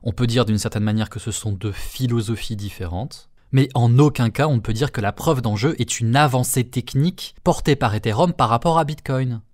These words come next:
Euh, la preuve d'enjeu avait été, d'une certaine manière, euh, considérée, envisagée pour Bitcoin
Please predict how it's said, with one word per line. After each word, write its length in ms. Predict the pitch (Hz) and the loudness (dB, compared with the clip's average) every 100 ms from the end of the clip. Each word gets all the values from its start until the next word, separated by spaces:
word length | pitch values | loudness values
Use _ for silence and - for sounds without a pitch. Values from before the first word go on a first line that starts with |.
| - | -12
Euh, 240 | 135 147 - | -6 -6 -2
la 180 | 156 | -2
preuve 180 | 156 160 | 0 0
d'enjeu 300 | 160 160 202 - | 0 2 2 2
avait 320 | 143 156 151 | 0 2 0
été, 380 | 139 175 156 120 | 0 0 0 0
d'une 140 | 113 | -4
certaine 260 | - 127 117 | -4 -2 0
manière, 480 | 117 120 117 110 | 0 0 -2 -2
euh, 340 | 110 107 117 117 | -4 -4 -6 -6
considérée, 680 | - 131 131 131 120 104 - _ - | -4 -2 0 0 0 -2 -8 _ -2
envisagée 640 | 123 127 131 117 120 101 - | 0 2 2 2 -2 -4 -8
pour 140 | 104 | -8
Bitcoin 500 | 107 - 107 95 | -8 -6 -6 -6